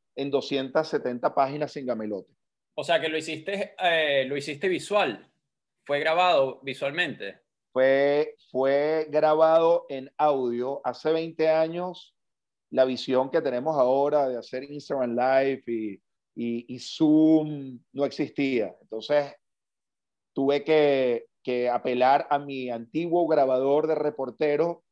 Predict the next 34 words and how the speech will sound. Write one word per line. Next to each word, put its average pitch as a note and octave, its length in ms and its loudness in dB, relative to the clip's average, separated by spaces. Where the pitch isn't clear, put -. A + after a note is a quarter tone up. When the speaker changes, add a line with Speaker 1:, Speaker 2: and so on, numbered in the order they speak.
Speaker 2:
Excelente. A#2+ 380 -6
Speaker 1:
No F#3+ 60 6
de - 100 2
cassette, D#3+ 580 2
no D3 260 2
era G#3 180 6
de G3 100 4
cassette, C#3 500 0
ya C3 240 4
era E3 460 4
de D3 120 -2
los D3 140 -4
digitales D#3+ 540 -2
y - 20 0
los C#3+ 160 -2
tengo D3 240 -8
por D#3 160 -4
ahí. A#2+ 260 -4
Y B2+ 80 -8
tengo C3+ 400 4
todo E3+ 320 8
eso, F#3+ 420 2
y E3 80 -2
de C#3 240 0
hecho, F#3 480 2
cuando C#3+ 320 -2
hice C3+ 240 -6
el F3 260 -6
lanzamiento C3+ 680 0
del D#3+ 160 4
libro, D#3+ 260 4
hice D3+ 200 -4
un E3 80 -6
especial D3 880 2